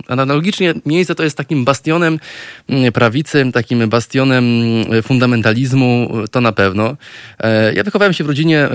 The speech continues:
katolickiej, w rodzinie, w której, e, e, e, i mój ojciec był bardzo, jest dalej bardzo wierzący, moja mama również, e, e, i babcia, e, także. I to jest historia, która pokazuje, e,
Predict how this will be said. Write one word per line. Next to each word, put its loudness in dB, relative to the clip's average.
katolickiej, -2
w -2
rodzinie, -2
w -16
której, 0
e, -8
e, -2
e, -2
i 4
mój 2
ojciec 0
był -2
bardzo, 0
jest 0
dalej 0
bardzo -2
wierzący, -2
moja 2
mama 2
również, -2
e, -4
e, -2
i -6
babcia, 0
e, 0
także. -2
I -8
to -2
jest -2
historia, -4
która -4
pokazuje, 0
e, 0